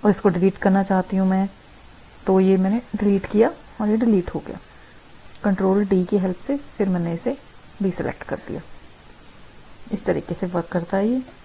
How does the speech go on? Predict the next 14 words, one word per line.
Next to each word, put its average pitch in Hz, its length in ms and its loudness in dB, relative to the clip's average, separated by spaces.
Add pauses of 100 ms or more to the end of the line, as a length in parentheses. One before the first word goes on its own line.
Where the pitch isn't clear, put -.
(600)
Next 220 260 0
आता 226 220 2
है 285 120 -2 (1700)
polygon 185 380 4
lasso। 160 340 -6 (640)
Polygon 233 360 4
lasso 226 320 2
क्या 214 160 0
करता 202 280 -2
है, 277 80 -4 (640)
जैसे, 202 360 0 (160)
जैसे 190 460 0
हमने 202 320 2
इसमें 202 400 0